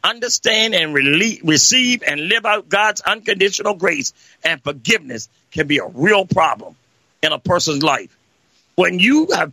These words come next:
failed to understand and be able to receive and live out God's unconditional grace and forgiveness, man, that is something else. Number two, the failure to give out that unconditional love and forgiveness and grace to yourself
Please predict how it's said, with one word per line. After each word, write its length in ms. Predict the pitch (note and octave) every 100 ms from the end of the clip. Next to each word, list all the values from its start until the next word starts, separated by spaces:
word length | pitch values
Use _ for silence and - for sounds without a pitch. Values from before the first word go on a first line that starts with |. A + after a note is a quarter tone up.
| -
failed 380 | A3+ B3 C4 -
to 120 | - -
understand 840 | A#3 A#3 - - F#3 C#3 G#2+ A2+ _ _ _ -
and 280 | F#3 E3+ D#3
be 160 | F3+ -
able 320 | A3 B3+ A#3
to 160 | - F#3+
receive 720 | D3 - - - C4+ F#3+ D3 C#3+
and 200 | C#3+ D#3+
live 340 | A#3 E4 F4
out 240 | C#4+ G3 E3
God's 340 | G3+ F#3 D#3+ -
unconditional 760 | A#3+ A#3+ - G#3 G#3 - F#3+ F3+
grace 400 | E3+ D#3 - - _ _ -
and 180 | D#3+ D3+
forgiveness, 520 | D#3+ C#3+ D3+ A#2+ -
man, 240 | D#3+ E3+
that 120 | D#3+ D3+
is 140 | C3
something 340 | D#3+ C#3+ C3+ C3
else. 280 | G2 - - _ - -
Number 280 | G#3+ A3+ A3
two, 240 | - D4
the 160 | G3+ - -
failure 560 | B3+ C4+ B3+ C4 B3+
to 240 | - - D#3+
give 300 | C3+ C#4 C#4 -
out 220 | F3+ - _ _ _ _
that 200 | G3+ A3+ -
unconditional 840 | A#3 A3+ A3+ F#3+ G#3+ - G3 F3+
love 220 | F#3+ F#3+
and 140 | F3 C#3+
forgiveness 600 | E3 F#3 G3 D#3 D3 - _ _ -
and 200 | E3 D3
grace 280 | G3+ G3 -
to 260 | - A3 G3+
yourself 800 | E3+ E3 - - D4+ D3+ A#2